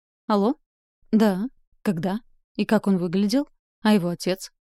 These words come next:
"Ну окей, спасибо, можешь спать дальше", — разрешила Марина невидимому собеседнику и снова сбросила вызов.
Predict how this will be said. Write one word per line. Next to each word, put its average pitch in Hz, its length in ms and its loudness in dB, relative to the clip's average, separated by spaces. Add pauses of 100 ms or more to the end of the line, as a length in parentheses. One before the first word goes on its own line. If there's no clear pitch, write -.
(280)
"Ну 190 320 0
окей, 262 380 0 (160)
спасибо, 180 680 -6
можешь 240 300 2
спать 170 340 -6
дальше", — 180 480 -4 (540)
разрешила 185 680 -4
Марина 208 400 4
невидимому 185 560 0
собеседнику 269 680 -2
и 196 60 0
снова 185 340 -2
сбросила 196 540 -2
вызов. 190 360 -2